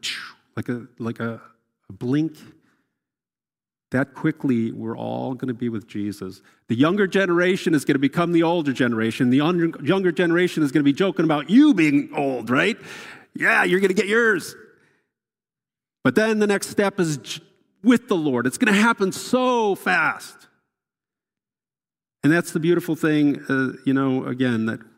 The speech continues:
when we, we don't say goodbye. I hope I'll see many of you in the next years, but maybe not.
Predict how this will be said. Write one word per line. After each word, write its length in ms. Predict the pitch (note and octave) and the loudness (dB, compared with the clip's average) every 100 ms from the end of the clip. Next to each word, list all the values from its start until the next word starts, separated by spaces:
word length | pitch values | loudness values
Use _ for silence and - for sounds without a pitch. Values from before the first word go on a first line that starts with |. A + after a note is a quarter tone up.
| - | -6
when 160 | A#2+ | -2
we, 160 | B2 B2+ - | 0 -2 -4
we 140 | B2 | -4
don't 200 | D#3+ D#3+ | -2 -2
say 200 | - F3+ | -2 -2
goodbye. 560 | D#3 C3+ C#3 B2+ A2+ A2+ - - _ | 0 0 0 0 -2 -4 -10 -20 _
I 80 | D#3 | 2
hope 260 | F#3+ G#3+ G3+ | 2 0 -2
I'll 80 | |
see 200 | F3+ G3+ | -2 0
many 260 | F3+ F3+ F#3+ | 0 2 2
of 100 | D#3+ | 2
you 140 | E3+ | 2
in 60 | E3 | 2
the 80 | D#3 | 2
next 360 | D#3 - - | 0 -2 -2
years, 240 | E3+ E3 D#3 | 2 2 0
but 220 | C#3+ C3+ | -2 0
maybe 280 | D3 D#3 D#3+ | 0 2 2
not. 300 | D#3 C#3+ | 0 -2